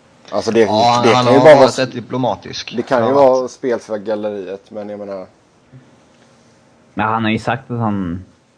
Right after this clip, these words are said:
Speaker 3: Att, eh, han också skulle satsa på Snyder om han var Vancouver. Eh, det
Speaker 2: Mm, och han sä-, säger att Florida är bästa alternativet för honom. Eh, så jag är väl rätt övertygad om att det kommer bli en trade så småningom. Det,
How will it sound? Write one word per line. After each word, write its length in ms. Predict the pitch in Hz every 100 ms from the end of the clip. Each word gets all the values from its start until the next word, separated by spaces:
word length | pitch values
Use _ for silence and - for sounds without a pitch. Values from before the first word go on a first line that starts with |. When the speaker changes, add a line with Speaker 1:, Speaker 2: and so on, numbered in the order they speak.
| _ _ _ _ _ _ _ _
Speaker 3:
Att, 300 | - - -
eh, 240 | 107 78 90
han 220 | 113 113
också 280 | 104 - -
skulle 260 | - 117
satsa 340 | 104 107 - -
på 80 | 101
Snyder 440 | 113 98 117 127
om 120 | 107
han 180 | 107 107
var 240 | 101 104 101 -
Vancouver. 600 | 110 117 139 113 98 95 _ -
Eh, 320 | 107 104 101 101 _ _ _ _ _ _ _ _ _ _ _ _ _ _ 131
det 120 | 123
Speaker 2:
Mm, 200 | 123 113
och 200 | 110 117
han 100 | 117
sä-, 260 | 120 107
säger 340 | - 110 101 104
att 360 | 107 - - - _ -
Florida 380 | - 107 98 101
är 140 | 101
bästa 260 | 104 - 101
alternativet 560 | 104 104 104 95 92
för 100 | -
honom. 300 | 110 101 98 - _ _ _ - 101 _ _ _ _ _ -
Eh, 580 | 95 92 95 95 - -
så 140 | -
jag 280 | 107 110 113
är 40 | 113
väl 100 | 110
rätt 200 | 104 110
övertygad 340 | 98 101 98
om 60 | 98
att 80 |
det 60 | -
kommer 140 | 110
bli 140 | 101 95
en 80 | 95
trade 260 | 98 90
så 100 | 107
småningom. 460 | - 104 92 82 98
Det, 280 | 101 -